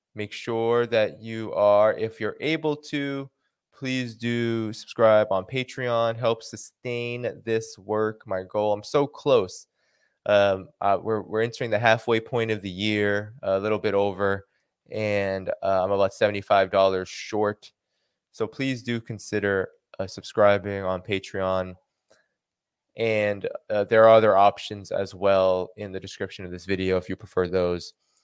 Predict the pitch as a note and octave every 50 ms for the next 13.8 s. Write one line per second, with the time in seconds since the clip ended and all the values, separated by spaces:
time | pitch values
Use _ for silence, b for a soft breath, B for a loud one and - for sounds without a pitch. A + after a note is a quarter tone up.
0 | b b b b b _ _ - - A#2+ A#2+ A#2+ A#2+ A#2+ D3 C#3+ C#3 C3+ C3 C3
1 | C3 C3 C3 - - - A#2+ - - - D#3+ D3+ C#3 - - - - D3 B2 B2
2 | B2+ C#3 D3 D3+ D3+ C3+ B2+ A#2+ A#2+ A#2+ A#2+ - - C#3 C3+ C3 A2+ G#2 A#2+ B2
3 | C3 C3+ C3 A2+ G#2 G2 - - B2+ A#2+ A#2+ A#2 - - A#2 B2 B2+ A#2 - G2
4 | F#2 F#2+ G2 G2 F#2+ F#2+ - - G#2 G#2 A2 A2+ A2+ - A#2 A#2+ B2 B2+ - -
5 | A#2 A2+ A2+ A2+ A#2 A#2 A#2 A#2 _ _ _ _ _ _ _ _ - - - -
6 | A#2 A2+ G#2+ F#2+ B2 A#2+ A#2 A2 A2 A2+ A#2 A#2 A2+ _ _ _ _ _ - -
7 | G#2+ A2+ A2+ A2+ - - A#2+ A2 A2 G#2+ A2 A2 G#2+ G2+ G2+ F#2+ G2 A2+ A#2 A#2
8 | A2+ - _ - - B2+ G#2+ F#2 G#2 G2+ G2+ F#2+ - - - G#2 G2+ G2+ G2+ G#2
9 | G#2+ A2 G#2+ G#2 F#2+ F#2 F#2 F#2+ G2+ G2 - - F#2+ F#2+ - - - - A2 G2
10 | G2+ F#2 F#2 G2+ G2+ F#2+ F#2+ F#2 - - - - - G#2 G#2 A2+ C3 C#3 - _
11 | _ _ _ _ _ _ _ - - A#2 A2 G#2 - G#2+ - - - B2 A2+ -
12 | G#2+ A#2 A2 G#2+ G2 F#2+ F#2+ G2 G2+ G#2 A2 A#2 A#2 A#2 G#2+ F#2+ F#2 F#2 F#2 G2+
13 | A2 B2+ C3 B2+ - - G2+ G2 F#2+ F#2+ F#2+ F#2+ G2+ G#2 A#2 C3